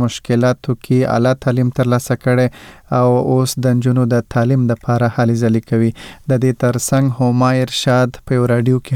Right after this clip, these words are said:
هم کار کوي او د مېرمنو دپاره پروګرامونه جوړوي.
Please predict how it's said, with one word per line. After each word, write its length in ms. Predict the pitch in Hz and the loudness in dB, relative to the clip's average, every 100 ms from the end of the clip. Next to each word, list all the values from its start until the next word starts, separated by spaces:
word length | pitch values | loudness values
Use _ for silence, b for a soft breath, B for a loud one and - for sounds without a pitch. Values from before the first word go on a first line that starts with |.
| 131 | 0
هم 180 | 151 143 | 0 0
کار 180 | 139 - | -2 0
کوي 180 | 139 135 | 0 2
او 40 | 123 | 0
د 100 | 117 117 | -2 -2
مېرمنو 440 | 120 135 156 135 127 B B B - 117 | -2 0 0 0 -2 B B B -6 0
دپاره 600 | 120 120 113 - 123 123 - | 2 2 0 0 0 0 0
پروګرامونه 580 | 120 120 120 120 113 113 | -2 0 0 2 0 0
جوړوي. 320 | 117 113 117 | 0 0 0